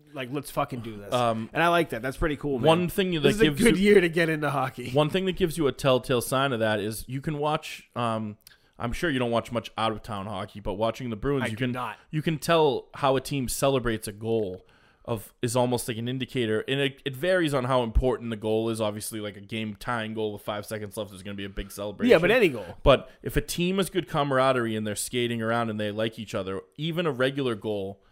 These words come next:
Speaker 2: they're like, you know, you see these Bruins kids, like, young, you know, everybody's goals, like, they're first or they're, like,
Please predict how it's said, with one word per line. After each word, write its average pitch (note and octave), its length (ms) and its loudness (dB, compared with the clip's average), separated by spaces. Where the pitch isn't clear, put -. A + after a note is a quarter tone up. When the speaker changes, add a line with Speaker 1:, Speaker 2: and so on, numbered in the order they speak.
Speaker 2:
they're C3 160 2
like, A2+ 420 2
you B2 140 -4
know, G#2+ 80 -4
you A2 180 -6
see F3 320 -4
these B2 220 -6
Bruins E3 420 2
kids, C#3 300 -4
like, G#2 200 -6
young, D3+ 380 -2
you B2+ 100 -8
know, B2 280 -4
everybody's D#3+ 560 0
goals, D#3 340 0
like, A2 140 -6
they're G#2+ 100 -6
first D3+ 580 4
or A#2+ 120 2
they're, A2+ 200 -2
like, A2 220 -4